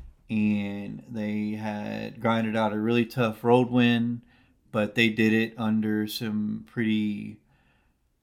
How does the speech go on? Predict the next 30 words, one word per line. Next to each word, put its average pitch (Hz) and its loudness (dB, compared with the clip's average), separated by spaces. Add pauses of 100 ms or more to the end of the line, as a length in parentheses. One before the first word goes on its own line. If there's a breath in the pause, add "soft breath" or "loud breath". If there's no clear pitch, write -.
um, 110 -8
interesting 110 0
circumstances. 113 -4
They 107 0
were 98 -2
missing 107 -4
their 101 -10
head 98 -12
coach, 113 -6
which - -10
they 104 -6
didn't 117 0
even 101 -4
find 104 0
out 135 6
they'd 117 -6
be 110 -6
missing 110 -6
their 104 -8
head 107 -8
coach 110 -8
until 107 -10
they 110 -6
were 107 -8
on 113 -4
the 104 -6
flight 113 -8
on 110 -6
the 101 -10
way. 131 0